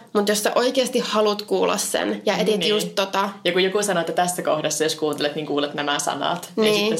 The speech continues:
Speaker 2: sä, sä vaan, niinku, päättelet, että sä kuulet sen, koska sä oot nähnyt sen jo ennen.
Speaker 1: Niin, koska totta kai ne oli bileet, siellä oli musiikkia, siellä oli hälyä, mutta et
Speaker 2: Mm.
Speaker 1: joo, se yritettiin peittää, että se olisi oikeasti, niinku, sanonut siellä, että "help me".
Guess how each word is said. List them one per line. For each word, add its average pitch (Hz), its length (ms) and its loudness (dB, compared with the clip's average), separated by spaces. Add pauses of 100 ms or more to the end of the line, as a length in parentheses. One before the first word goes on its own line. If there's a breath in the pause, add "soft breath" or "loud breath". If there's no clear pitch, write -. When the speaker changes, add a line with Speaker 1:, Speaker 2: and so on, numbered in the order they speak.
Speaker 2:
sä, 156 180 0 (220)
sä - 140 0
vaan, 147 120 0
niinku, 160 180 -2
päättelet, 147 420 -2
että - 120 -6
sä - 60 -6
kuulet 143 260 0
sen, - 120 -6
koska - 180 -4
sä 143 80 -2
oot 151 80 -6
nähnyt 175 300 -4
sen - 200 -2
jo 170 80 -2
ennen. 185 260 -12
Speaker 1:
Niin, 202 300 0
koska 226 200 2
totta 233 200 0
kai 233 240 0
ne 240 80 2
oli 247 140 4
bileet, 233 460 2
siellä 226 200 2
oli 233 80 2
musiikkia, 220 640 2
siellä 202 260 2
oli 208 80 2
hälyä, 202 460 2 (240 loud breath)
mutta 220 120 2
et 208 80 -2
Speaker 2:
Mm. 233 40 4
Speaker 1:
joo, 226 140 2
se 214 80 0
yritettiin 214 500 0
peittää, 196 500 0
että 202 100 -6
se 214 60 2
olisi 202 160 0
oikeasti, 196 300 -2
niinku, - 200 -2
sanonut - 300 -2
siellä, - 300 -2
että 196 180 -6
"help - 300 -2
me". - 300 -2